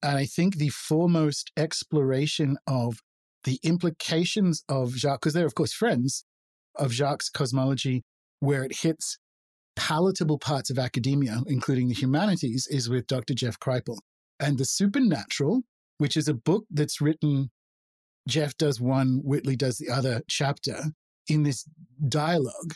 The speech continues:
is just this powerful read that you get to the end of it, and in a funny way, it kind of sums up so much of what we just spoke about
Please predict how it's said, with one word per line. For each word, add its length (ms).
is 360
just 480
this 220
powerful 640
read 380
that 120
you 100
get 180
to 100
the 140
end 200
of 140
it, 160
and 160
in 100
a 180
funny 400
way, 240
it 140
kind 240
of 100
sums 560
up 320
so 480
much 460
of 140
what 180
we 120
just 220
spoke 320
about 300